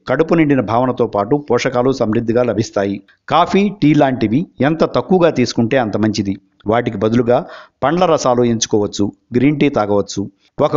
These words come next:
గుడ్డులో తొంభై క్యాలరీలు అందుతాయి. దీన్ని గర్భిణీలు తీసుకోవటం వల్ల పన్నెండు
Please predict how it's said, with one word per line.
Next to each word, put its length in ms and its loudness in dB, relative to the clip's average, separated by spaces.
గుడ్డులో 320 2
తొంభై 300 2
క్యాలరీలు 480 2
అందుతాయి. 420 0
దీన్ని 280 2
గర్భిణీలు 420 2
తీసుకోవటం 480 0
వల్ల 140 2
పన్నెండు 300 2